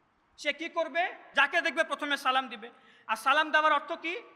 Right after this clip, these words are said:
সালাম দেওয়ার অর্থ হচ্ছে, "আল্লাহ রাব্বুল আলামিন তোমার উপর শান্তি বর্ষিত করুক।"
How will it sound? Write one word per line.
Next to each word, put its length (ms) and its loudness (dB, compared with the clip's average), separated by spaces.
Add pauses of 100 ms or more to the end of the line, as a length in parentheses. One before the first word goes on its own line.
(920)
সালাম 360 2
দেওয়ার 220 4
অর্থ 200 2
হচ্ছে, 360 2
"আল্লাহ 360 4
রাব্বুল 320 2
আলামিন 400 4
তোমার 280 2
উপর 180 0
শান্তি 340 0
বর্ষিত 360 -6
করুক।" 400 -14